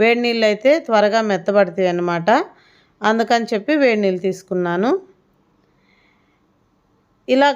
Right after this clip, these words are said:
గంట తర్వాత వీటన్నిటిని ఒక్కొక్కటిగా పొట్టు తీసి ఒక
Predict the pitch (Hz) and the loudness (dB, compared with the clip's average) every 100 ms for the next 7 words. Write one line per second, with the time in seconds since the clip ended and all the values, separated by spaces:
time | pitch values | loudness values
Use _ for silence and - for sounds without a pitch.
0 | 240 240 233 247 240 240 254 240 277 349 | -2 -2 -2 0 0 2 0 2 0 0
1 | 440 _ _ _ - 208 220 220 226 233 | -6 _ _ _ -6 -2 0 0 -2 -4
2 | 247 269 370 - - 202 - 214 233 214 | -2 0 0 -4 -4 -2 0 -2 -2 0
3 | 214 226 214 180 214 208 226 220 294 370 | 0 0 0 -2 -4 -4 -4 -2 0 0
4 | 370 - _ _ _ _ _ _ _ _ | -4 -20 _ _ _ _ _ _ _ _
5 | _ _ _ _ _ _ 226 220 | _ _ _ _ _ _ -8 -6